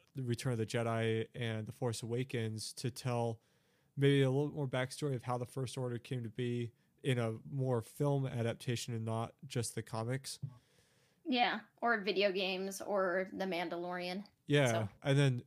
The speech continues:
Speaker 1: maybe even explore some of these characters that we saw a little bit of, but would like more depth on, like, maybe a, not a sequel to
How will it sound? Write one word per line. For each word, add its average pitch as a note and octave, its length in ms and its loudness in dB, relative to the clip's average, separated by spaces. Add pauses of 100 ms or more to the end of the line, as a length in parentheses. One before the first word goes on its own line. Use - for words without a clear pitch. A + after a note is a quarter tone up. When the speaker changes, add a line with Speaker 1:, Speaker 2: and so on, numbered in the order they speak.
Speaker 1:
maybe D3 280 4
even C#3 260 4
explore C3+ 720 -2
some C#3+ 220 -2
of C3 60 2
these A#2 220 0
characters C3 400 -2
that B2+ 100 -2
we A2 300 0
saw B2+ 300 2
a - 20 2
little B2 200 0
bit B2 140 0
of, B2+ 300 0
but A#2 220 -2 (800)
would A#2+ 260 0
like A#2 300 2
more B2+ 140 -2
depth A#2+ 300 -2
on, A#2+ 180 0
like, G#2+ 280 -4
maybe B2+ 380 2
a, A2 340 0
not C#3+ 320 2
a C3 120 2
sequel E3 500 0
to C#3+ 640 0